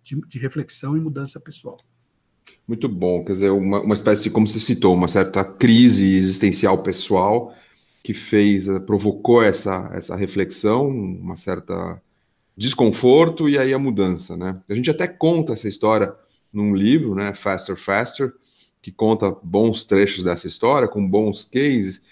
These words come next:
Speaker 2: Aí eu vou pegar o gancho do Faster, Faster, né, acho que o momento exige ainda mais velocidade do que isso que você narrou pra gente, né, César? Pelo tamanho da crise, pela dimensão da crise, por ser global e et cetera, et cetera.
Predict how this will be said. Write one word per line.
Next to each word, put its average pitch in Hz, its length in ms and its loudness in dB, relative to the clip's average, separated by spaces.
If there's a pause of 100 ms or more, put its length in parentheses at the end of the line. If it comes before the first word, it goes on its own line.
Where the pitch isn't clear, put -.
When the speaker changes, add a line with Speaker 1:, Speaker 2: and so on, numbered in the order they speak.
(220)
Speaker 2:
Aí 139 80 4
eu 175 40 8
vou 220 80 6
pegar 175 240 4
o 131 120 2
gancho 131 380 4
do 104 160 0
Faster, 110 500 -2
Faster, 120 600 -4 (520)
né, 117 360 0 (100)
acho - 200 -8
que 180 120 2
o 147 120 0
momento 151 840 4
exige 131 540 2
ainda 147 240 2
mais 139 440 2
velocidade 147 680 0
do 147 100 -4
que 143 200 -8
isso 139 160 -8
que - 60 -14
você 151 120 0
narrou 139 320 2
pra 156 160 -2
gente, 101 420 -2
né, 95 260 -4
César? 85 300 -6
Pelo 101 200 -4
tamanho 101 360 2
da 110 100 0
crise, 120 380 0
pela 95 180 -6
dimensão 95 520 -4
da 113 100 -4
crise, 117 380 -2
por - 140 -20
ser 101 160 -2
global 98 540 0
e 98 80 2
et 95 120 -4
cetera, 101 320 -6
et - 80 -20
cetera. 92 360 -6